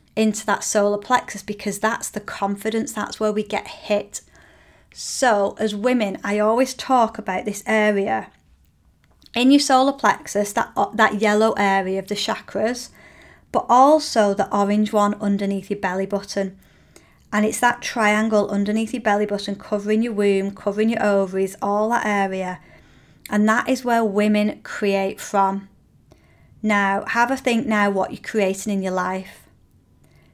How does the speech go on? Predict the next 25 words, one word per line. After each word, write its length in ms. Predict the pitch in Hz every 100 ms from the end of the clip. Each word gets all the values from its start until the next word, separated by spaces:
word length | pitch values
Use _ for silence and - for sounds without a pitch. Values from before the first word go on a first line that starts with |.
| _
Do 100 | 220
you 200 | 220 220
feel 240 | 214 202
connected 560 | 202 - 208 185 - 202
to 140 | -
yourself? 720 | 190 185 185 190 262 277 - - _ _ _ _ _ - _ - _ _
Do 80 | -
you 140 | 214
feel 340 | 208 208 202 190
at 120 | -
one? 500 | 190 190 208 269 - - _ _ _ _ _ - - _ _
Do 100 | 214
you 100 | 208
feel 200 | 208 196
comfy 440 | 196 - 214 -
in 80 | 196
your 160 | 196 190
own 180 | 190 190
skin? 540 | - - 202 247 262 - _ _ _ _ - _ _ _ -
Do 100 | 214
you 60 |
feel 220 | 202 196
sexy 580 | 190 - 202 - - 208
and 100 | 190
alive? 640 | 180 180 190 202 262 285